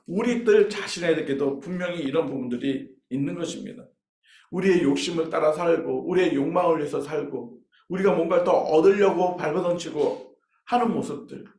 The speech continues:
정말 하나님의 나라와 의를 위해서 살아야 되는 우리의 삶들, 오직 하나님의 영광을 드러내기 위해서 사는 삶이 아니라 나만을 위한 삶들, 만약에 우리들의 그런 삶들이 있다면 그 삶들을 우리는 내려놓고 회개하고 돌이키고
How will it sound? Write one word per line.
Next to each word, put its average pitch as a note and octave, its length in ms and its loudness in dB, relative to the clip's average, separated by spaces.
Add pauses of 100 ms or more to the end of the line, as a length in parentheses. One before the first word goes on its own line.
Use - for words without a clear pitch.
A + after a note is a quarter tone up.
(460)
정말 G3+ 240 2
하나님의 A3 440 4
나라와 F3+ 540 6
의를 A#3 300 2
위해서 G3+ 200 6
살아야 G#3 360 2
되는 F3 180 -2
우리의 D#3+ 220 2
삶들, C#3+ 540 -8 (240)
오직 F#3+ 260 4
하나님의 A3 400 4
영광을 G3+ 640 2
드러내기 G3+ 380 2
위해서 F#3 200 0
사는 F#3 240 -4
삶이 G#3 360 -4
아니라 B2 460 -4 (260)
나만을 G#3+ 600 2
위한 D#3+ 220 0
삶들, D3 520 -10 (680)
만약에 C#3+ 300 -2
우리들의 C#3 440 0
그런 D3 220 -4
삶들이 F3+ 440 -6
있다면 D3+ 520 -6 (280)
그 A#3+ 200 4
삶들을 G#3 520 0
우리는 C#3 280 -2
내려놓고 D3+ 680 -2
회개하고 G3 460 2
돌이키고 D#3+ 720 -4